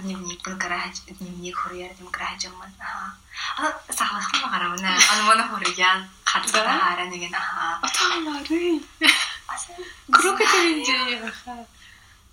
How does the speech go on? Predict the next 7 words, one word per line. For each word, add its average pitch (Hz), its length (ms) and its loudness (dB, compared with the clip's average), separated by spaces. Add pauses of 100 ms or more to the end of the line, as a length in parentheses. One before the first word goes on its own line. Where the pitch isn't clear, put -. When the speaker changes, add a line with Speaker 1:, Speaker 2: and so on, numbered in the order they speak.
(480)
Speaker 2:
Наоборот, 269 380 2
билгин, 254 260 -4
ага, 214 340 2
спойлерга 214 580 -2
үйренек 202 460 -10
кылады 190 340 -4
булай. 190 240 -12